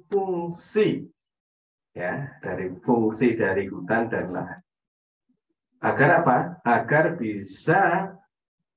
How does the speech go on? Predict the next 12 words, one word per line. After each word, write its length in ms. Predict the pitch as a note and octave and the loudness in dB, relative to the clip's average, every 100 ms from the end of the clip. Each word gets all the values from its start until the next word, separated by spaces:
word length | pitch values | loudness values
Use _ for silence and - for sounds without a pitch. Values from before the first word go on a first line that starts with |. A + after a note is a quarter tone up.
| _ _ _ _ _ | _ _ _ _ _
kembali 560 | - B2+ - - - E3+ | 2 4 6 4 4 4
fungsinya 880 | C3 B2 - G#2+ - F2+ F2+ - E3+ F3+ _ _ _ _ - _ - | 2 -2 -2 -6 -8 -8 -6 -6 -8 -12 _ _ _ _ -20 _ -12
sesuai 560 | G#2+ - G#2 B2 C3+ | -10 0 4 4 2
dengan 480 | G2+ G2 G#2+ B2+ B2 - - | -2 -2 0 0 -4 -10 -8
daya 320 | F#2+ F#2+ - | -6 -6 -6
dukungnya, 800 | G#2+ - A2+ B2+ C3+ C3+ C3 - | -8 -8 -6 -4 -2 -2 -2 -6
daya 320 | G2+ F2+ F2+ | -6 -6 -6
tampungnya. 560 | F2+ F2+ F2 E2+ E2+ - - - - - - - _ _ _ | -10 -14 -12 -10 -10 -12 -14 -18 -18 -20 -20 -20 _ _ _
Itu 160 | - B2+ | 2 6
adalah 320 | A#2+ G#2+ G#2 | 6 4 2
R 120 | |
H 20 | G#2+ | 0